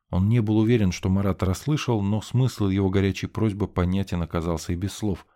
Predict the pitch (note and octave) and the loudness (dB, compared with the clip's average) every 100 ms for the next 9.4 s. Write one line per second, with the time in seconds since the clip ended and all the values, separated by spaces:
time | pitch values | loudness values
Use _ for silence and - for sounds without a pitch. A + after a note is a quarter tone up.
0 | _ - F2+ - F#2+ F#2 A2+ A2 G#2+ G2+ | _ -2 -2 0 0 0 0 0 0 0
1 | - F2+ G2+ A#2 A2+ G2 F2 F2+ F2 D#2+ | -2 -2 0 -2 -2 -4 0 0 0 -2
2 | E2+ E2+ E2+ F2 F#2 A#2+ A2 G2 _ _ | -6 -4 -4 -2 0 0 0 -4 _ _
3 | _ A2 A2 A#2 - C3+ A#2 - G2+ - | _ -6 -4 -6 -2 0 -2 -2 -2 -4
4 | - F#2+ G2+ G#2+ - - F#2 E2+ F2 - | -8 -4 -2 -4 -12 -8 -4 -4 -4 -4
5 | D#2+ - D#2+ D#2 C#2+ - - - _ _ | -4 -6 -6 -4 -4 -8 -12 -16 _ _
6 | _ _ _ _ _ A#2 A#2+ - F#2+ E2+ | _ _ _ _ _ 0 2 0 -2 -2
7 | E2+ F2 G#2+ G2+ E2+ G#2 G#2 F#2 F#2 A#2+ | -4 -2 -2 -2 -2 0 2 4 4 4
8 | A2+ G2 F2+ G#2 G2 G2 F2+ G2 A2 A2 | 2 -2 0 0 -2 -2 0 2 2 2
9 | G#2+ F2 D#2+ | 2 2 0